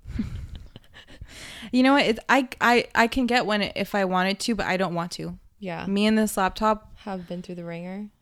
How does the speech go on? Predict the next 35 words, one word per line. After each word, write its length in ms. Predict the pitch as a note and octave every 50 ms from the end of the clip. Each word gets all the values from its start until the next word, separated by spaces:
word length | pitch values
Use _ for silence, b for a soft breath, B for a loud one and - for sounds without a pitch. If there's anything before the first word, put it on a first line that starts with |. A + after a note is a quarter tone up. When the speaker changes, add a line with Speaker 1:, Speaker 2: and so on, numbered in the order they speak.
| _ _ _ -
Speaker 2:
we're 240 | G3+ G3 A#3 B3+
just, 400 | C4 C4+ D#4+ D4 - - - - - - - - - - - -
I 120 | B3 C4+
just, 180 | C#4+ D#4 - -
I 120 | - B3+
just 220 | C4 B3+ D#4 - -
feel 80 | -
like 80 | E4 D#4
I 40 | D#4
don't 140 | D4+ D4 B3+
need 180 | B3 C4+ D4
one. 460 | A#3+ F#3+ E3+ B1 G#1 - - G#3+ G#3 - _ _ _
Speaker 1:
Yeah. 320 | - G3+ F#3+ F3 F3 F3+ F3+ F3+
Speaker 2:
I 80 | A#3 B3
feel 140 | - - D4+
like 120 | D#4 -
I 80 | - A#3+
don't 160 | A#3+ C4 A3
need 180 | G#3+ G#3+ A3 A3
another 280 | A#3+ A3+ A3 A3+ A#3 A#3+
one, 320 | A#3+ B3 B3 B3 - A3+
but 180 | G3 G3+ F#3+ - -
everybody 420 | G#3 G3+ G#3 G#3+ G#3 A3+ A3+ A#3 A3+
in 80 | A3
my 120 | G#3 G3 F#3
life 200 | F#3 F#3 G3 G3
is 100 | G#3+ G3+
like, 160 | G3 F#3+ F#3
"Your 100 | G3 G3
laptop 500 | F#3+ F#3 F3 - - G#3 F3+ - - _
doesn't 240 | - F#3+ F3 F3+ E3+
work." 280 | - F2 - - - -
But 100 | - G#3+
I'm 120 | A3 A3+
like, 140 | A#3 A#3 A3+